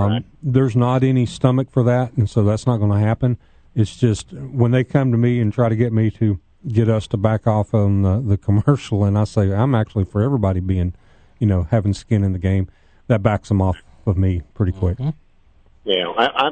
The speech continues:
Speaker 1: it's a lot like the, um, you know, user fees on, um, W M As and things that, um, you know, your people with their four-wheelers and things that get out and are tearing the places up for free. I'm, I'm all about a user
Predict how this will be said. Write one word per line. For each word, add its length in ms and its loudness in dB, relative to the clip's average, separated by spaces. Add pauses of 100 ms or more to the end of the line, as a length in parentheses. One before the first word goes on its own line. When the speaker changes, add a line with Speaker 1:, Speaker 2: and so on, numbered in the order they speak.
Speaker 1:
it's 200 -2
a 40 0
lot 220 0
like 260 -2
the, 240 0
um, 360 -2 (300)
you 120 0
know, 280 -2 (520)
user 400 -2
fees 280 -2
on, 300 -2 (220)
um, 440 0 (280)
W 280 0
M 100 -2
As 440 -2
and 120 -14
things 320 -2
that, 340 -2
um, 300 0 (100)
you 80 0
know, 80 0
your 180 -2 (640)
people 260 -2
with 80 0
their 160 0
four-wheelers 520 0
and 100 -10
things 260 0
that 140 -6
get 120 0
out 200 0
and 160 -6 (140)
are 160 -16
tearing 200 0
the 60 -2
places 400 -2
up 160 2 (340)
for 100 -4 (100)
free. 240 2
I'm, 180 -6 (260)
I'm 140 0
all 180 2
about 240 0
a 140 -2
user 360 -2